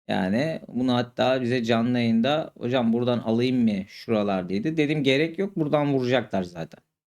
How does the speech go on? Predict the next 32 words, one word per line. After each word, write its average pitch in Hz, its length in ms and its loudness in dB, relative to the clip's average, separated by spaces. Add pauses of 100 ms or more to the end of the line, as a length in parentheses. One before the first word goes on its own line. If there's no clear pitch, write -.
(360)
Hani 98 180 -4
boşu 117 260 -2
boşuna 113 360 0
bir 110 100 0
daha 107 200 0
zarara 104 420 -2
girme." 95 380 -6 (560)
Dolayısıyla 196 540 2
da 202 120 2
bu 196 100 4
arkadaş 143 500 2
da 185 60 4
geriliyor. 156 540 2
Kırk 175 120 -2
sekiz, 147 400 -4
kırk 156 280 0
altı, 131 280 0
kırk 165 260 -6
dört. - 320 -4 (340)
Bu 156 60 2
arkadaşın 117 460 0
da 117 120 0
destek 127 420 -2
bölgeleri 113 520 0
buralar. 143 480 0
Buralara 151 440 2
geldiğinde 135 800 0 (360)
tekrardan 156 600 0
bakacağım 143 640 0
mevzusuna 131 1120 -2
dedim. 107 800 0 (540)
Evet, - 500 0